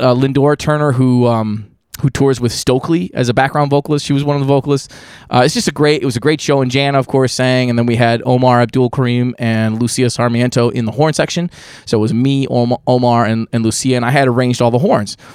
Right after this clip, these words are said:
And I called him and I said, "Hey, we've got this idea for a show. It's called nineties Re-Up. We got this killer band. Do you wanna do the show?" And he was like, "Yeah, let's do it." So we did that show in November during the Thanksgiving week.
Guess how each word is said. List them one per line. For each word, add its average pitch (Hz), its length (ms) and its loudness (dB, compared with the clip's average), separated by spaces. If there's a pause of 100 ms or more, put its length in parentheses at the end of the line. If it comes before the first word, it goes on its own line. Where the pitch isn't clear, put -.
(300)
And 139 80 2
I 147 80 2
called 240 260 2
him 196 60 4
and 165 80 4
I 156 40 2
said, 156 160 2
"Hey, 185 120 2
we've 156 160 0
got 147 160 2
this 143 160 -4
idea 135 320 0
for 127 160 0
a - 20 0
show. 156 280 2
It's 143 100 -2
called 123 220 0
nineties 143 500 0
Re-Up. 127 460 2 (640)
We 123 80 0
got 139 160 0
this - 160 -4
killer 151 260 2
band. 120 460 -2 (480)
Do 135 80 2
you 135 60 4
wanna 127 180 0
do 123 100 0
the 120 60 0
show?" 113 520 0
And 117 220 -4
he 113 140 -4
was 107 160 -4
like, 104 160 -8
"Yeah, 104 120 -2
let's 87 220 -10
do 92 140 -4
it." 69 100 -12 (460)
So 120 480 0 (180)
we 131 160 0
did 143 200 -2
that 147 180 2
show 147 320 2
in 127 440 -2
November 143 540 2
during 127 360 -2
the 120 80 -2
Thanksgiving 139 680 -2
week. 147 460 -2